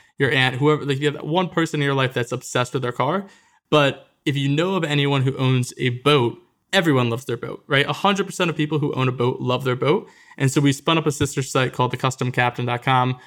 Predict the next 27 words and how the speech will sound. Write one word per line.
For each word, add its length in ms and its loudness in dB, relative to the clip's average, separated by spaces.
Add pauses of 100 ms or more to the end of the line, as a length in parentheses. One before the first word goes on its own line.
(160)
uh, 320 2
which 260 -6
helps 280 -2
people 220 -4
go 280 2
and 160 -4
get 240 -4
custom 460 -4
artwork 440 0 (280)
for 160 -2
their 140 -4
boats. 340 2
That 120 0
way 100 0
they 60 -2
can 140 -4
print 200 -4
them 140 -2
on 280 -4
t-shirts, 500 -2
hats, 380 0
koozies, 420 -2
all 60 -2
that 120 -4
kind 120 -6
of 60 -6
stuff. 340 -8